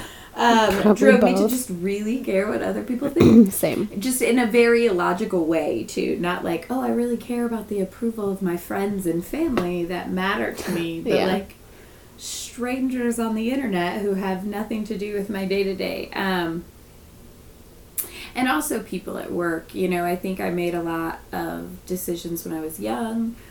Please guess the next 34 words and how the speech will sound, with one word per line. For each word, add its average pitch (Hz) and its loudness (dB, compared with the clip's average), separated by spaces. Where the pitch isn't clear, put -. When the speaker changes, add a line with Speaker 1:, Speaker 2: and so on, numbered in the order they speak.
Speaker 1:
or, 165 -4
you 196 -4
know, 165 -4
in 160 -8
relationships, 196 -6
in 170 -4
my 175 -6
personal 226 -6
life, 233 -6
in 185 -4
my 175 -4
professional 196 -8
life, 208 -10
that 208 -10
were 180 -2
mostly 220 -2
gauged 190 -2
on 175 -4
just 190 -2
what 180 -2
other 196 -2
people 175 -4
wanted 180 -2
and 165 0
were 151 -4
doing 170 -2
and 165 -4
made 160 -4
me 165 -2
think 165 -6
I 160 -4
wanted 175 -6
to - -10
do. 156 -2